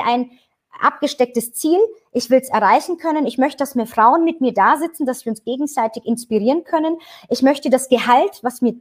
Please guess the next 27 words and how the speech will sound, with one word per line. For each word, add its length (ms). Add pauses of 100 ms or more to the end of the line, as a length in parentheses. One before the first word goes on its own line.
genau 360
für 160
diesen 240
Job, 320
ähm, 260
auch 280
genauso 400
zusteht. 500 (420)
Und 180
ich 140
denke, 300
wenn 160
das 220
alles 320
gegeben 420
ist, 160
ist 160
der 60
Vertrieb 440
einfach 440
wirklich 320
ein 180
toller 300
Ort 180
für 160
uns 220
Frauen. 340